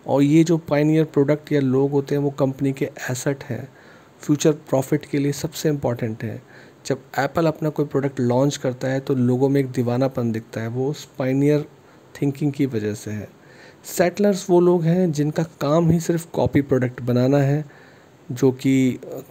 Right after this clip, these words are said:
competition के, जैसे competition का product है, जैसे कि Apple का phone हुआ,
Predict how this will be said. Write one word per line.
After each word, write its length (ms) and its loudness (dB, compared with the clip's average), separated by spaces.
competition 560 0
के, 440 2
जैसे 280 -2
competition 540 0
का 120 0
product 400 0
है, 80 2
जैसे 140 -4
कि 100 -6
Apple 380 -2
का 140 -4
phone 260 -4
हुआ, 240 -2